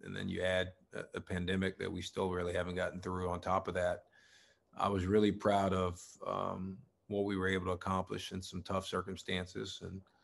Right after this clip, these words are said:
uh, happy with where we're at and where we finish. But, you know, we're not satisfied. And, um, you know, we're hoping to, to add to,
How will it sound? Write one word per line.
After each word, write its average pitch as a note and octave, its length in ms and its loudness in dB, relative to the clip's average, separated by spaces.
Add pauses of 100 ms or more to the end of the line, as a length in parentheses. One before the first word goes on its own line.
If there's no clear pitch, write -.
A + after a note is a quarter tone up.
(640)
uh, F2 240 -4
happy G2 360 2
with F#2 220 2
where G2 240 2
we're F2+ 160 4
at F#2+ 480 2 (320)
and F2+ 220 -6
where F#2+ 160 2
we F2+ 140 -2
finish. G#2+ 580 -4
But, F#2 240 2 (580)
you F#2+ 120 -2
know, F#2 80 2
we're F#2 100 4
not G2 240 2
satisfied. G2+ 640 4 (880)
And, F2+ 460 0
um, F2+ 500 2 (400)
you G2+ 80 -4
know, F2+ 140 0
we're F2+ 180 2
hoping F#2 480 0
to, F2 300 -2 (640)
to - 180 -2
add G2 280 2
to, F2+ 280 0